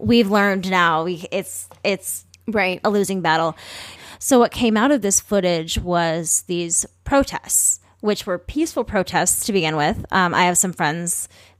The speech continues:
Speaker 1: back in Minnesota that I know went. I had one friend that I had very briefly had a conversation with about it. He said that he went and luckily left before the police came.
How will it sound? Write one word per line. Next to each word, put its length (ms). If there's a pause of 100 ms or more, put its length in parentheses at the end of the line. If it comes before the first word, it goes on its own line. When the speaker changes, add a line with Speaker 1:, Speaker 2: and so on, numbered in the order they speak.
Speaker 1:
back 220
in 100
Minnesota 560
that 100
I 120
know 240
went. 360
I 60
had 160
one 160
friend 240
that 80
I 100
had 200 (460)
very 520
briefly 400
had 120
a 60
conversation 580
with 140
about 300
it. 100
He 120
said 180
that 120
he 120
went 340
and 200
luckily 340
left 320
before 300
the 100
police 400
came. 320